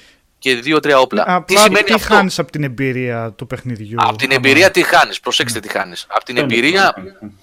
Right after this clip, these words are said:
Speaker 1: θα φτάσουμε και στο παιχνίδι αυτό καθ' αυτό, γιατί τώρα μιλάμε για τα γύρω-γύρω.
Speaker 2: Ναι.
Speaker 1: Τα κρίνω σημαντικά τα γύρω-γύρω, γιατί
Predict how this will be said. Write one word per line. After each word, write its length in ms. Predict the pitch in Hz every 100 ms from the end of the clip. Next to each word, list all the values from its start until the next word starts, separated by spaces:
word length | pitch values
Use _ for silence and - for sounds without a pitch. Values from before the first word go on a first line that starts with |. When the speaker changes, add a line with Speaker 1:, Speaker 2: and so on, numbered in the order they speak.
| _ _ _ - -
Speaker 1:
θα 160 | - 120
φτάσουμε 400 | - 156 170 165
και 100 | 139
στο 120 | 139
παιχνίδι 340 | - 113 120
αυτό 180 | 107 -
καθ' 180 | 110 101
αυτό, 180 | 101 107
γιατί 200 | 101 107
τώρα 220 | - 143
μιλάμε 260 | 135 127 143
για 100 | 135
τα 80 | 117
γύρω-γύρω. 540 | 127 131 113 127 107
Speaker 2:
Ναι. 320 | 143 135 117 90 _
Speaker 1:
Τα 100 | 110
κρίνω 500 | - 151 156 160 156
σημαντικά 600 | 147 147 123 - - 160
τα 100 | 123
γύρω-γύρω, 480 | 107 107 104 104 113
γιατί 460 | 117 113 - 120